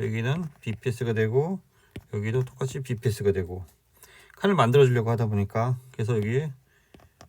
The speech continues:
주요 활용은 여기는 에이더블유지엔 환경이다. 아, 위에서 있으니까, 에, 이건 다른 말 적어주는 게 나을 것 같네요. 그래서,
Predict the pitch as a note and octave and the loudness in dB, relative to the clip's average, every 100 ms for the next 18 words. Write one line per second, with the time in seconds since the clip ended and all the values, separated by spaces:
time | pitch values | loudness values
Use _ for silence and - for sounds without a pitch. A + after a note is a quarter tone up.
0 | _ - B2 C3 D#3 D3 C#3 D3 C#3+ A2 | _ 0 4 4 2 2 2 2 0 -2
1 | - _ - _ _ _ _ _ _ - | -6 _ -20 _ _ _ _ _ _ -6
2 | A2+ A#2+ C#3 F3+ F#3+ - - - - - | -2 0 0 -2 -6 -12 -20 -20 -20 -20
3 | _ - A#2+ C3 D3 D3 B2+ C3 B2+ C#3+ | _ -2 -2 2 0 2 2 2 2 2
4 | C#3 A2+ G2+ A2+ A#2 - G#2+ G#2 G#2 B2 | 0 0 0 -2 -2 -8 -4 -2 0 2
5 | C3+ G#2 A#2+ A2+ A2+ C#3 B2 - - - | 2 2 -2 -2 0 -2 -2 -8 -20 -20
6 | _ _ _ - A2 A2 A2 G#2+ G#2 _ | _ _ _ -8 -2 -2 0 -2 -4 _
7 | - B2+ A2+ - A#2+ B2+ A2+ A2 G#2 G#2+ | -10 -6 -6 -2 0 2 2 2 0 0
8 | G#2 F#2+ G2 G2 G2 A2 C#3 - - - | -2 -2 -4 -2 -2 -4 -6 -8 -18 -20
9 | _ _ - B2+ A#2 C3+ F#3 | _ _ -12 -6 -2 0 -2